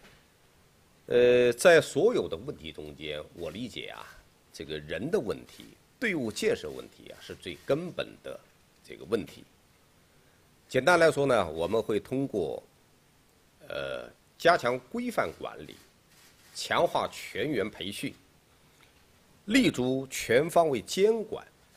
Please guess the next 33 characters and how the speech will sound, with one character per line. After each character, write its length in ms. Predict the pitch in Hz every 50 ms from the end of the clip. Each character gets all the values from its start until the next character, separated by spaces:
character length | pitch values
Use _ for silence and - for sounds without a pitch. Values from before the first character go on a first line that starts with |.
| _ _
这 100 | - 104
叫 140 | 85 92 87
三 320 | - - - 190 190 214 214
位 100 | 208 180
一 160 | 190 190 156
体 160 | - - - -
的 80 | 69
结 180 | - - 76 -
构 220 | - 76 65 64
来 260 | 62 64 71 73 - - - _ _ _
推 300 | - - - 208 226 240
动 180 | 214 - 226 - - - _ _ _ _ _ _ _ _ _ -
能 180 | 104 117 139
动 180 | 143 151 135 104
司 220 | - - - 113
法， 260 | 107 - - - - - _ _ _ _ _ _ _ _ _ _ _ _ _ _ _ _ _ _ _ _ _ _ _ _
呃， 280 | - - 65 65 65 64 -
在 180 | - 123 101 90 - - -
法 300 | 120 107 73 67 67 -
治 160 | - 175 175
的 80 | - 92
轨 180 | - - 64 57
道 140 | - 60 62
上 160 | - - - -
运 180 | 110 107 87 -
行。 140 | - - - - _ _ _ _ _ _ _ _ _ _ _ _ _ - _
具 160 | - - 208
体 120 | 156 165
来 120 | 147 147 147
说 160 | 139 139 139
呢， 140 | 135 123 113
就 140 | 101 101 85
是 360 | - 90 90 87 87 -